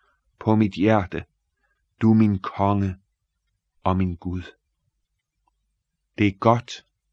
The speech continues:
at høre Jesus til. Det er godt at få lov til at sige, at jeg er løst. Ikke alene fra alle mine synder, men også fra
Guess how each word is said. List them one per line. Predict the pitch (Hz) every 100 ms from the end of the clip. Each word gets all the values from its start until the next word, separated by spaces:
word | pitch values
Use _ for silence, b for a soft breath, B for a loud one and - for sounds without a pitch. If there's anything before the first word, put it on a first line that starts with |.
| _ _ _ _ _ _ _ _ _ -
at | 101
høre | 92 98 95
Jesus | 87 90 - 101 -
til. | 98 90 - _ _ _ _ _ _ _ _ _ _ _ _
Det | 110 107
er |
godt | - 120 127 - - _ _ _ _ _ _ _ _ _ _ _ _ _
at | 107 104 - - _ _ _ _ _ _ _ -
få | 123 113
lov | 107 117 127
til | 123 117
at | 110
sige, | - 110 110 113 110 -
at | 101 104 -
jeg | 107 107
er | 104
løst. | 95 90 117 113 - - - - _ _ _ _ _ _ _ _ _ _ _ _ _ _ -
Ikke | 135 143 143
alene | 135 131 131 135
fra | 123 120
alle | 123 127
mine | 127 127 127
synder, | - 131 127 127
men | 123 120
også | 117 120 127
fra | - 117 117